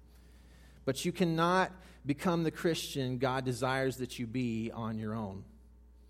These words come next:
You see, you're made for community. God has designed you to serve, to give, to bear burdens, to laugh, to learn, to encourage, and to challenge others. And the simple truth is we cannot do that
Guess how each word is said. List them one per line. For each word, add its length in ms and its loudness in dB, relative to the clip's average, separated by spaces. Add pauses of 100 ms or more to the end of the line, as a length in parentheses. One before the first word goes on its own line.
(400)
You 60 -6
see, 120 -2
you're 140 2
made 300 4
for 140 -4
community. 500 -2
God 260 2
has 160 -2
designed 600 -2
you 340 -2 (420)
to 80 -6
serve, 720 2 (380)
to 60 -4
give, 560 4
to 80 -8
bear 200 4
burdens, 580 2
to 100 -6
laugh, 640 -2 (460)
to 100 0
learn, 680 0 (580)
to 120 -2
encourage, 720 2
and 100 -4
to 60 -6
challenge 580 -4
others. 560 -4 (840)
And 80 -4
the 40 -4
simple 220 -2
truth 220 2
is 120 2
we 120 -4
cannot 500 -2
do 180 0
that 360 -2